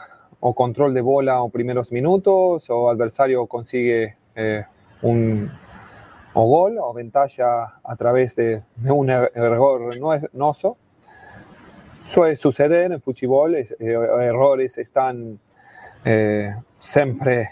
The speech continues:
eh, con, nos convivimos con errores. Eh,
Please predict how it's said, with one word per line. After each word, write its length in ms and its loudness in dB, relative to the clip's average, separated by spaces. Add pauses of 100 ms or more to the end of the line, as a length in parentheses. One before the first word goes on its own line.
eh, 320 -6
con, 520 -4
nos 480 2
convivimos 720 0
con 180 -4
errores. 560 0 (720)
Eh, 760 0